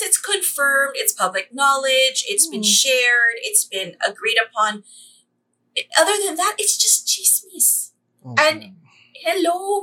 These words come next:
Speaker 1: hindi pa lumamig yung, yung corpse. You guys are already doing that. Like, goodness.
Speaker 2: Mm.
Speaker 1: But yeah, I feel like he's gonna get the shit for that.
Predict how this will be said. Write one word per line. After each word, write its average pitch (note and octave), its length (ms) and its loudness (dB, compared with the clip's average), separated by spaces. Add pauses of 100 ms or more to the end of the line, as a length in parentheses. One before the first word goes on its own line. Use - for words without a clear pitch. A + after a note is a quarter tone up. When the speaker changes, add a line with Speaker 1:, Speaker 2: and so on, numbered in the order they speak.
Speaker 1:
hindi F4+ 240 -4
pa F4 80 2
lumamig D#4+ 480 -2
yung, - 320 -12
yung C#5+ 240 -16
corpse. B4+ 640 2
You F#4 80 -8
guys - 320 2
are E4+ 160 2
already F4 400 -8 (240)
doing G#4+ 320 0
that. C#4+ 400 0
Like, - 160 -18 (320)
goodness. - 240 -18
Speaker 2:
Mm. D3+ 480 -4
Speaker 1:
But C4+ 160 0
yeah, A#3+ 240 2
I - 80 2
feel C5+ 240 -2
like A#4 160 -2
he's - 160 -10
gonna F#3 160 -4
get D#3+ 240 -8
the - 80 -10
shit - 320 -2
for D#3 160 -12
that. D#3+ 320 2